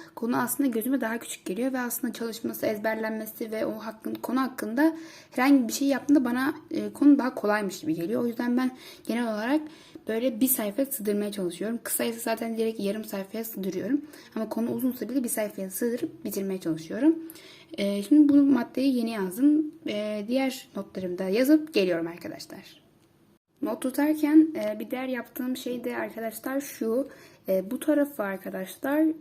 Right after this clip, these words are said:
e, formülleri, böyle önemli bilgileri, unutulmaması gereken terimleri yazıyorum. Bu tarafa ise normal bildiğimiz şeyleri yazıyorum. Böyle formüller, e, yeni çıkan şekiller falan varsa onları bu tarafa yazıyorum. Bu tarafa yazıları yazıyorum ve böylece benim için,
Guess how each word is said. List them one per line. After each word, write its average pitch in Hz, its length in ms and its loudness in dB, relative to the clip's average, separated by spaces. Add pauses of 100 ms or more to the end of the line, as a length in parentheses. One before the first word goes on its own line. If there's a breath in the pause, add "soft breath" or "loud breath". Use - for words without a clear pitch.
e, 202 200 -2
formülleri, 196 840 0
böyle 196 380 -2 (300 loud breath)
önemli 226 340 0
bilgileri, 185 680 -2
unutulmaması 220 580 -4
gereken 226 400 -2
terimleri 226 460 -4
yazıyorum. 226 440 4
Bu 311 40 8
tarafa 269 320 0
ise 330 380 2 (500 loud breath)
normal 262 300 2
bildiğimiz 254 300 0
şeyleri 233 320 -2
yazıyorum. 196 320 -4
Böyle 208 180 -6
formüller, 202 680 -2 (240)
e, 185 100 -4
yeni 180 540 -4
çıkan 214 360 -6 (280 loud breath)
şekiller 196 540 -4
falan 175 260 -4
varsa 175 280 0
onları 277 340 2
bu 277 80 0
tarafa 190 300 -8
yazıyorum. 285 440 4
Bu 269 40 -4
tarafa 220 320 -8
yazıları 208 340 -4
yazıyorum 185 280 -6
ve 220 100 -8
böylece 220 320 -8
benim 214 140 -10
için, 285 300 2